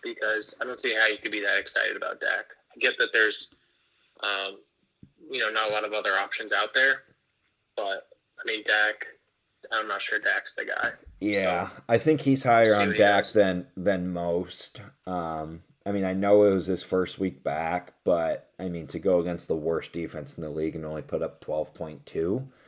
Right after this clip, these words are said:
Speaker 2: um,
Speaker 1: At home, too.
Speaker 2: at home, kinda tough. Uh, at this point, he's held on to him. I think he gives him another week or two,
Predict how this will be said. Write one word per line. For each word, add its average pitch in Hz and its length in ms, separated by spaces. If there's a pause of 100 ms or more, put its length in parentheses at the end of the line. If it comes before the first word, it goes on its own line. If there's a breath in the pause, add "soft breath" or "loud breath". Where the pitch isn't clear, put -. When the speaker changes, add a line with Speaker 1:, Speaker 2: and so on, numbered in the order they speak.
(400 soft breath)
Speaker 2:
um, 80 320
Speaker 1:
At 127 240
home, 113 260 (140)
too. 110 260 (140)
Speaker 2:
at 107 280
home, 95 460
kinda 120 320
tough. 101 640 (140)
Uh, 87 300
at 87 200
this 101 160
point, 92 340
he's 82 180
held 85 220
on 87 200
to 95 140
him. 90 140
I 80 60
think 82 200
he 87 80
gives 80 260
him 85 140
another 82 320
week 90 240
or 92 80
two, 131 420